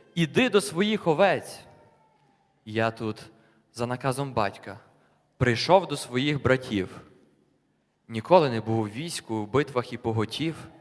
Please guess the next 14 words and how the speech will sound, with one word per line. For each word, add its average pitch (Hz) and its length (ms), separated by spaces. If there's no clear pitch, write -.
а 110 340
шрами 151 500
мої 127 400
від 110 500
кігтів, 123 540
від 113 140
ікл, 131 180
що - 200
пороли 127 360
плоть, 127 380
не 127 60
варті 113 360
людського 104 560
ока. 101 220